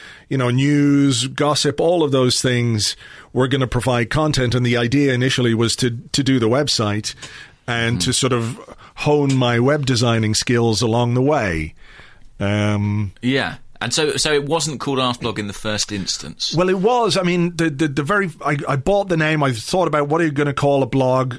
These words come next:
Speaker 1: I knew it was a blog. Um, and what are you gonna call a blog about Arsenal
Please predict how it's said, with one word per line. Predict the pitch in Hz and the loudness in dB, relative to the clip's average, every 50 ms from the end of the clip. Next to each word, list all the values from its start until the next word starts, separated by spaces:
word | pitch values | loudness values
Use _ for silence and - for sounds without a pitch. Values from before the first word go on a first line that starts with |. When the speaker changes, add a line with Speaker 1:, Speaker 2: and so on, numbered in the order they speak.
| - - | -10 -8
Speaker 1:
I | 180 139 123 | -6 -2 0
knew | 131 143 160 180 | 2 2 2 2
it | 165 | 2
was | 156 143 131 | 2 2 2
a | 143 123 | 0 0
blog. | - 131 120 113 113 113 120 131 - - - - - - - - - - - _ _ - | 0 0 0 2 2 0 0 -2 -4 -8 -14 -20 -20 -20 -20 -20 -20 -20 -20 _ _ -4
Um, | 117 120 120 120 117 120 123 139 - _ _ _ | -2 -2 0 0 0 0 -2 -4 -6 _ _ _
and | - 135 139 139 | -4 -2 0 0
what | 147 151 | 0 2
are | 147 | 2
you | 143 | 2
gonna | 135 139 135 127 | 0 0 0 2
call | - 135 127 127 | 2 2 2 2
a | 120 | 2
blog | 101 131 127 123 117 | 2 2 2 2 2
about | 120 117 117 117 117 | 0 0 0 2 2
Arsenal | 117 120 123 120 - - 135 127 120 113 110 110 | 2 2 2 2 0 0 0 2 2 2 0 -2